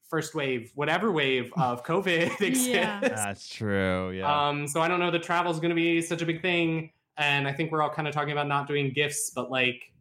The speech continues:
Speaker 1: charity giving's good during the holidays, especially when this year has probably been really, really hard on a lot of people.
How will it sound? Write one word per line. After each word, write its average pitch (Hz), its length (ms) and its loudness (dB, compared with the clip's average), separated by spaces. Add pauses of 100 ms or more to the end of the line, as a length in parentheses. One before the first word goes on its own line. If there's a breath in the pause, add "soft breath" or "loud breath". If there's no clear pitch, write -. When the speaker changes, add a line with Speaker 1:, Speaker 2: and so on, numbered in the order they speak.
(340)
Speaker 1:
charity 175 280 2
giving's 165 380 2
good 151 240 -2
during 147 200 -2
the 139 80 -2
holidays, 139 400 0
especially 135 480 -2
when 127 200 0
this 123 200 -4
year 123 260 -2
has 120 180 -6
probably 123 260 -2
been 117 220 -4
really, 120 280 -2
really 120 220 0
hard 139 220 0
on 135 100 2
a 131 60 0
lot 127 140 4
of - 80 -10
people. 107 420 -8